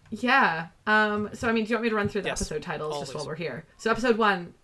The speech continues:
Speaker 1: episode one is A Grain of Truth. Uh, episode two is just called Kaer Morhen. Episode three is called What Is Lost. Um, oh, and they've got the logos, right? Like, last, you know, last time, like,
Speaker 2: Yeah.
Speaker 1: the logos, they did those little things that formed into logos. So the episode one, which is, um, A Grain of Truth,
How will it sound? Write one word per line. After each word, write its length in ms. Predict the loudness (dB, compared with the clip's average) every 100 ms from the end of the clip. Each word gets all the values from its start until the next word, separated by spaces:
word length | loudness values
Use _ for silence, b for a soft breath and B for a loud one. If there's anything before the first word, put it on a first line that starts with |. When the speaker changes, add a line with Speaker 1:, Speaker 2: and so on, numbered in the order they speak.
| -6
Speaker 1:
episode 260 | -4 0 2
one 180 | 4 2
is 180 | 0 -2
A 40 |
Grain 220 | -2 -8
of 100 | -8
Truth. 400 | -8 -6 -6 -10 0
Uh, 160 | 2 2
episode 300 | 2 0 -2
two 180 | 0 2
is 80 | 2
just 140 | 0
called 200 | -6 -6
Kaer 180 | -8 -8
Morhen. 440 | -6 -6 -4 -6 -10 -16 B B B
Episode 360 | 2 2 2 -2
three 280 | -2 2 4
is 100 | 2
called 260 | -2 -4
What 140 | -4 -4
Is 160 | -4
Lost. 540 | -6 -6 -4 -6 -10 -14 -6
Um, 300 | -4 -4 2
oh, 80 | 4
and 80 | 4
they've 80 | 2
got 140 | 2
the 100 | 2
logos, 480 | 0 -2 -6 -10 -8
right? 160 | -10
Like, 200 | -8 -10
last, 420 | -10 -10 -12 -20 -18
you 100 | -12
know, 80 | -10
last 220 | -8 -10
time, 160 | -10 -8
like, 100 | -4
Speaker 2:
Yeah. 120 | -4
Speaker 1:
the 60 | -4
logos, 600 | -6 -6 -6 -8 -10 -10
they 160 | -8 -8
did 140 | -8
those 180 | -12 -10
little 140 | -10
things 300 | -10 -12 -12
that 100 | -14
formed 180 | -12 -12
into 180 | -10 -12
logos. 320 | -12 -14 -16 B B B
So 160 | 0 2
the 60 |
episode 300 | 2 2 -2
one, 380 | -2 -4 -8 -10
which 160 | -10 -6
is, 260 | -8 -8 -12
um, 420 | -10 -10 -12 -14 _ -20 _ _ _
A 60 | -8
Grain 260 | -6 -6 -6
of 120 | -8
Truth, 560 | -6 -2 -2 -4 -14